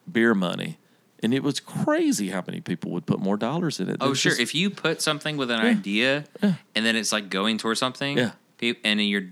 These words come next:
Speaker 2: and you're giving them a service, people
Speaker 1: Yeah.
Speaker 2: will buy into that.
Speaker 1: Yeah.
Speaker 2: Like, if you put, like, what your PayPal is
Speaker 1: Yeah.
Speaker 2: or what your Venmo is,
Speaker 1: Yeah.
Speaker 2: artists should do that. I don't carry
Speaker 1: Oh,
Speaker 2: cash.
Speaker 1: yeah.
Speaker 2: I wanna tip them.
Speaker 1: Yeah.
Speaker 2: I'll tip you if you have a PayPal account.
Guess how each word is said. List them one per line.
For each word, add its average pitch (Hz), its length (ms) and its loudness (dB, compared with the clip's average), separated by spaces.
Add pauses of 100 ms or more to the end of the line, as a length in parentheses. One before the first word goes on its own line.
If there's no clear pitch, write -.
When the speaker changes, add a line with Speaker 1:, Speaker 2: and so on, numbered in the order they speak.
(120)
Speaker 2:
and 104 140 0
you're 104 120 2
giving 110 260 0
them 113 160 -2
a - 20 -2
service, 110 400 -2
people 120 280 -4
Speaker 1:
Yeah. 147 60 4
Speaker 2:
will 113 100 0
buy 95 180 2
into 90 260 -2
that. 78 180 -6
Speaker 1:
Yeah. 151 100 2 (360)
Speaker 2:
Like, 107 220 0
if 107 160 -2
you 127 160 4
put, 120 320 0
like, 92 300 -2 (260)
what 101 100 -4
your 98 180 0
PayPal 107 540 0
is 113 280 0
Speaker 1:
Yeah. 107 120 4
Speaker 2:
or 101 60 -2
what 98 100 -4
your 95 140 -2
Venmo 107 420 0
is, 120 360 -2
Speaker 1:
Yeah. 101 160 0 (280)
Speaker 2:
artists 120 320 2
should 107 100 -4
do 110 140 2
that. 90 340 -2
I 101 120 2
don't 120 140 0
carry 120 200 2
Speaker 1:
Oh, 104 40 0
Speaker 2:
cash. 143 640 4
Speaker 1:
yeah. 120 260 4 (200)
Speaker 2:
I 107 100 6
wanna 120 260 4
tip 120 280 0
them. 87 380 -2
Speaker 1:
Yeah. 110 140 4
Speaker 2:
I'll 113 80 2
tip 127 260 -2
you 110 100 2
if 92 80 -6
you 101 60 0
have 101 100 0
a 101 60 -6
PayPal 101 400 -2
account. 92 320 -4